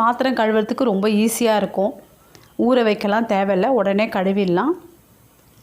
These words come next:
மாவும் நல்லா சாஃப்டா இருக்கும். இப்போ இந்த மாவை நான் எப்படி ஸ்டோர் பண்றேன்னு பார்த்துங்க. ஒரு எண்ணெய் கவர் எடுத்துக்கலாம். அரை கிலோவோ, ஒரு கிலோ பாக்கெட்டு நம்ம எண்ணெய் வாங்குவோம்ல, எண்ணெய் கவர் வீட்ல இருக்கும்ல, அதுல வந்து இந்த மாவை போட்டு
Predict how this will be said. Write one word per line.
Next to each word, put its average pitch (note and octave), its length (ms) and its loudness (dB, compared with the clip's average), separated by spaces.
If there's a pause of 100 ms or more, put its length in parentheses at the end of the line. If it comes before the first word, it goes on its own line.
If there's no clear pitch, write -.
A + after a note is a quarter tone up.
(360)
மாவும் A3+ 480 4
நல்லா G3+ 280 2
சாஃப்டா G3 480 0
இருக்கும். F#3+ 320 -2 (1400)
இப்போ B3+ 180 -2 (140)
இந்த A3 200 2
மாவை G#3+ 320 2
நான் G3+ 160 0
எப்படி F#3+ 220 -2
ஸ்டோர் G3+ 320 0
பண்றேன்னு G3 400 -2
பார்த்துங்க. F3 380 0 (580)
ஒரு A3+ 120 2 (140)
எண்ணெய் A#3+ 280 0
கவர் G#3 240 2
எடுத்துக்கலாம். G3+ 480 -2
அரை G3+ 200 0
கிலோவோ, G3+ 260 0 (140)
ஒரு G3 160 0
கிலோ G#3 140 0 (140)
பாக்கெட்டு G3 380 -4
நம்ம G3 160 0 (100)
எண்ணெய் F3+ 260 2
வாங்குவோம்ல, G3 500 0 (100)
எண்ணெய் G3 240 -2
கவர் F#3+ 260 0
வீட்ல G3 260 -2
இருக்கும்ல, F#3 340 -2 (760)
அதுல D4 300 2
வந்து A#3+ 240 2
இந்த G#3+ 120 2 (100)
மாவை A#3 240 2 (120)
போட்டு G#3+ 240 0